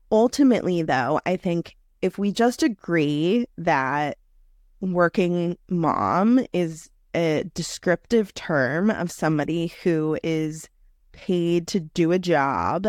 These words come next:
at some point outside of the job of momming, then we can take away some of the morality.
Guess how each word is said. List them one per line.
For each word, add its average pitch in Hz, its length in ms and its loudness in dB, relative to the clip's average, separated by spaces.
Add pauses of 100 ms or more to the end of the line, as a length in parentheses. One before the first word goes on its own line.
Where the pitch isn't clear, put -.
(160)
at 143 300 -6
some 160 340 -2
point 175 520 -2 (100)
outside 160 500 0
of 175 220 -6
the 170 120 -2
job - 320 -4
of 185 140 -4
momming, 123 720 -2 (840)
then 160 880 0 (600)
we 202 180 0
can 196 260 2
take 180 320 0
away 180 220 0
some 160 200 0
of 151 80 2
the 165 80 0
morality. 90 960 -4